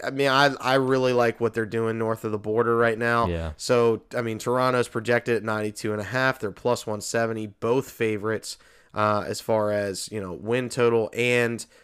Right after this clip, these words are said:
Speaker 1: uh, the division outright winner total as of right now. I, I really like the Blue Jays this year.
Speaker 2: Yeah.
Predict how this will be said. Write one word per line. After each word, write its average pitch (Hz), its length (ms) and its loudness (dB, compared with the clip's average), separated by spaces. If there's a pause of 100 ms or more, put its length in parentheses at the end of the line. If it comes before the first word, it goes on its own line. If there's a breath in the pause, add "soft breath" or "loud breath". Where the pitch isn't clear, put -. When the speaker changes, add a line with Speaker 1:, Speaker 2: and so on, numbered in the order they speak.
(180 soft breath)
Speaker 1:
uh, 104 280 0
the 110 160 -4
division 107 580 -4
outright 104 400 -4
winner 104 400 -6
total 104 380 -4
as 101 120 -6
of 92 140 -12
right 92 240 -10
now. 113 400 0 (320 soft breath)
I, 117 280 2
I 117 140 0
really 113 280 2
like 107 200 -2
the 98 80 -10
Blue 98 200 -6
Jays 92 240 -10
this - 180 -14
year. 73 220 -14
Speaker 2:
Yeah. 82 240 -4